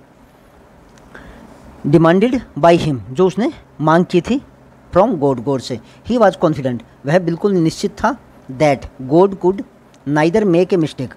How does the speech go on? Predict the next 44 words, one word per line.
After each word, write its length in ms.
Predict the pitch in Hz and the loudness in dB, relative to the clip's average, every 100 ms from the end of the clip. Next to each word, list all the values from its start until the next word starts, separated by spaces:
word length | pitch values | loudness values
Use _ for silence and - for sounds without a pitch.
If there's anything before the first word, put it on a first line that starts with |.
| _ - | _ -6
वह 60 | |
बिल्कुल 280 | 202 220 233 | -6 -4 -2
निश्चित 320 | 196 - 196 | -2 -2 0
था 40 | 175 | 0
कि 120 | 170 | 2
भगवान 280 | 143 151 165 | 2 2 2
कोई 160 | 160 | 2
भी 60 | 156 | 2
गलती 280 | 143 131 226 - - | -2 -4 -8 -10 -6
नहीं 160 | 180 185 | -4 -2
कर 140 | 135 | -4
सकता, 300 | 131 - 185 - - - | -6 -4 -4 -6 -12 -2
in 120 | 220 | 0
sending 480 | 220 175 175 196 180 | 2 2 2 2 0
him 120 | 214 | 0
less 300 | 147 180 190 | 2 2 2
money, 180 | 143 120 - - | -4 -6 -10 -14
उसे 180 | 156 180 | -6 -4
कम 180 | 165 165 | 0 0
पैसे 240 | 156 151 | 0 0
भेज 200 | 175 170 | -2 -2
के, 140 | 160 226 - - - - | -2 -6 -6 -20 -20 -6
nor 260 | 165 165 196 | 2 4 4
could 200 | 196 208 | 2 -2
he 180 | 170 185 | 0 0
have 180 | 165 262 - - | 0 -2 -6 -8
denied, 600 | 147 165 135 117 - - | -2 0 0 -4 -8 -4
denied 300 | 160 175 208 | 0 2 2
होता 180 | 190 262 | 0 -2
है 60 | 220 | -2
मना 240 | 160 147 | 0 0
करना, 300 | 120 110 98 - _ - | -2 -6 -8 -14 _ -12
denied 320 | 127 139 143 | -4 -2 -2
क्या 80 | 131 | -2
होता 160 | 139 - | -2 -4
है? 60 | - - - 143 | -8 -14 -12 -2
मना 280 | 165 170 | 0 2
करना, 240 | 139 117 104 - - | 0 -4 -6 -12 -6
और 80 | 165 | 0
ना 100 | 175 | 2
ही 120 | 202 | 2
उसे 140 | 196 185 | 0 0
मना 200 | 170 185 | 0 0
करेगा, 320 | 156 143 | 0 -2